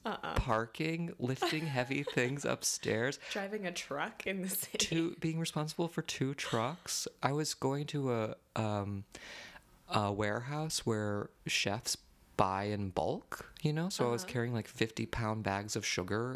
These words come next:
Speaker 2: and flour and cases of milk. I mean, it was terrible. And I, it just became so normal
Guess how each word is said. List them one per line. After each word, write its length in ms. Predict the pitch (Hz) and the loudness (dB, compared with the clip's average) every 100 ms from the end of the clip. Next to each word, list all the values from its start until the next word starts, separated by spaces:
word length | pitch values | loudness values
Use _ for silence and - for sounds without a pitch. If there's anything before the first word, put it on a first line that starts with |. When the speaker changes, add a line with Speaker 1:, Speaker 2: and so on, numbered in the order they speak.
| 123 | -2
Speaker 2:
and 160 | 107 | -4
flour 720 | - 101 92 95 104 123 131 127 | 0 0 2 2 0 -2 -4 0
and 320 | 107 98 95 - - - - - - | 0 0 -2 -8 -14 -14 -16 -10 -4
cases 560 | - 107 107 - 110 | 0 0 0 0 0
of 100 | 110 95 98 | 0 -2 -2
milk. 460 | 98 92 101 139 - - | 0 0 0 -2 -6 0
I 40 | 135 | 2
mean, 200 | 160 151 | 2 0
it 80 | 160 | 0
was 180 | 185 175 | 0 0
terrible. 800 | - - 104 92 92 87 95 107 - - - - - - - - - - | -4 -4 0 0 0 0 -2 -4 -8 -6 -6 -4 -6 -6 -8 -8 -6 0
And 120 | 165 | 0
I, 60 | - | 0
it 100 | 175 | 0
just 180 | 214 202 | 0 0
became 300 | 262 - 220 | -2 -2 -2
so 180 | 214 208 | 0 0
normal 760 | 185 143 139 175 131 95 101 | 2 2 0 0 0 0 -4